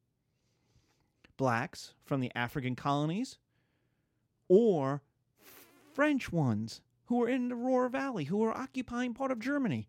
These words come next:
which is even more insulting. So not only are they bringing French culture,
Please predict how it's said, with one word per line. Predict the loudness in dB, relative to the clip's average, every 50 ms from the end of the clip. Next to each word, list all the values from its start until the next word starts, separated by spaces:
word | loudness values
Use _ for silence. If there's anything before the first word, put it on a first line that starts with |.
| _ _ _ _ _
which | -10 -8
is | -6 -6 -6
even | -4 -4 -4
more | -2 -2 -2 -2 -4
insulting. | -4 -6 -6 -6 -8 -8 -10 -12 -14 -16 _ _ _ _ _ _ _ _ _ _ _ _ _ _ _ _ _ _ _ _ _ _ _ _ _ _ _ _ _ _ _ _ _ _ _ _ _ _ _ _ _ -8
So | -4 -2
not | 0 0 0 0
only | -2 -2 -4 -4
are |
they | -4 -4
bringing | -4 -4 -4 -4 -4 -4 -6
French | -6 -10 -12 -10 -6 -4 -4 -4 -6 -8
culture, | -10 -8 -6 -6 -6 -4 -4 -6 -6 -6